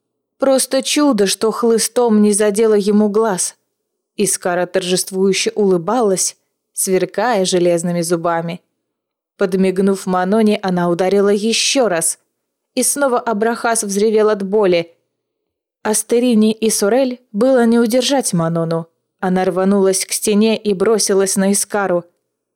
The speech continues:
Они катались по грязному каменному полу, пуская в ход зубы и ногти.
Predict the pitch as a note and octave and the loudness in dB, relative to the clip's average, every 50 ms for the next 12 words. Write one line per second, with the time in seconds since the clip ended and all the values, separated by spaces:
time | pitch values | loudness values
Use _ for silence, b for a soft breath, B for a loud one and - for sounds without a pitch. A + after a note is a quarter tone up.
0 | _ _ - - G3+ G#3 A3 A3+ A3+ - A3+ A#3+ A#3+ - A3 A3 A3 A3 G#3 - | _ _ -4 -2 0 2 2 2 0 0 -2 -2 -2 -2 -2 0 0 0 0 -2
1 | - G#3+ G3 G3 G#3 G#3 G#3+ G3+ F#3+ G3+ G#3 G#3 G#3 G3 - G#3 G#3 G#3 G#3 G3+ | -4 -4 -2 0 0 0 0 2 2 2 2 2 0 -2 -2 -2 0 2 2 4
2 | G3+ G3+ G3 G3 F#3 F#3+ - A#3 A#3 A3+ G#3+ G#3+ G#3 - G3 F#3+ - - - F#3+ | 4 2 2 2 0 0 0 0 0 2 0 -2 -2 -2 -2 -2 -2 -4 -4 -2
3 | F3+ F3+ F3+ F3 E3+ - - - F#3 F3+ - E3+ D#3+ E3 F#3 F3+ E3 F3+ F3+ F3+ | -2 0 0 -2 -2 -6 -4 -2 -2 0 0 -2 -2 0 0 0 2 2 2 2
4 | F3 F3 F3+ F3+ F3 F3 - - - F3+ F3 E3+ | 2 0 0 0 -2 -4 -6 -6 -2 -2 -2 -4